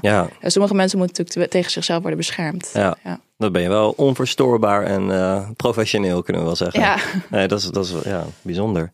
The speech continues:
Speaker 2: Ja.
Speaker 1: Maar, ehm, ja, kun je wel, raak je dan wel eens ethisch met jezelf in de knoop van, "De-, deze persoon heeft zo'n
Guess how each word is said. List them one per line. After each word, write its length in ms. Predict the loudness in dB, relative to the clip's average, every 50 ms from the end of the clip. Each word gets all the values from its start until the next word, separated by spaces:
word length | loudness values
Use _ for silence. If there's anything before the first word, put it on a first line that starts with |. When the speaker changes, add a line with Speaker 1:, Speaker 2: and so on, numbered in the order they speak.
| -14 -10 -8
Speaker 2:
Ja. 160 | -6 -6 -6 -8 -12 -16 -18 -18 -20 -20 -20 -20 _ _ _
Speaker 1:
Maar, 300 | -2 0 2 2 2 2
ehm, 880 | 4 4 4 4 4 4 4 4 2 2 2 2 0 0 -2 -2 -4 -6 -8 -12 -16 _ _ _ _ _ _ _ _ _ -6 -6 -6 -6 -8 -10 -10 -10 -14 -18 -10
ja, 340 | -2 0 2 2 0 -2 -6 -12 -20 -20 -20 -20 -20 _ _ _ _ _
kun 140 | 2 4 6
je 140 | 6 6
wel, 140 | 6 4 4 4
raak 200 | 2 2 2 2
je 80 | 0
dan 80 | 2 4
wel 100 | 4 2
eens 160 | 2 0 -6 -4
ethisch 440 | 0 0 0 0 0 -2 -4 -4 -2
met 180 | -2 -2 -2 -2
jezelf 400 | -4 -2 0 0 0 0 0 -2
in 120 | -4 -6
de 120 | -6 -6
knoop 400 | -4 -2 0 0 0 0 -2 -6 -12
van, 420 | -8 -4 -2 -2 0 0 -2 -4 -6 -10 -14 -16 -16 _ _ -20 -20 _ _
"De-, 360 | _ -18 -6 0 2 2 2 4
deze 280 | 4 2 2 0 -2
persoon 320 | -6 -8 -4 -2 0 0 0
heeft 140 | -2 -2
zo'n 500 | -2 2 4 4 4 4 2 0 -2 -6